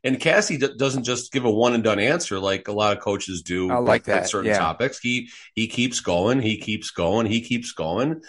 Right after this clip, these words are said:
Speaker 1: And that's a good thing. And I think also Cotter is using the media, or excuse me, Cassidy is using the media to ignite Paul Cotter a little bit more. I'm, we know the players to a degree do pay attention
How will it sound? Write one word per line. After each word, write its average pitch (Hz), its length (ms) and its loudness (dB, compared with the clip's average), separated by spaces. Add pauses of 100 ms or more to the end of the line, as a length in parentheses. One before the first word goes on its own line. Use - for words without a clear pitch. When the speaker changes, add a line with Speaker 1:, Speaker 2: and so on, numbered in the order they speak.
(220)
Speaker 1:
And 123 320 0
that's 135 220 2
a 147 60 0
good 135 280 0
thing. 95 180 0
And 95 100 -2
I 101 100 0
think 120 280 -2
also 113 580 2
Cotter 113 360 0
is 98 200 -4
using 101 340 -2
the 98 60 0
media, 98 340 -2
or 110 40 -2
excuse 98 240 -6
me, 87 140 -6 (320)
Cassidy 127 500 2
is 98 180 -4
using 110 360 0
the 98 80 -4
media 107 480 0
to 101 560 -2 (1000)
ignite 127 540 0
Paul 104 240 4
Cotter 101 360 0
a 98 40 -2
little 101 280 0
bit 95 180 -2
more. 123 240 4
I'm, 120 160 0 (180)
we 110 100 -6
know 127 440 2
the 85 80 -20
players 107 420 2
to 113 140 -2
a 101 60 0
degree 101 360 -2
do 98 160 -4
pay 101 200 0
attention 98 500 -4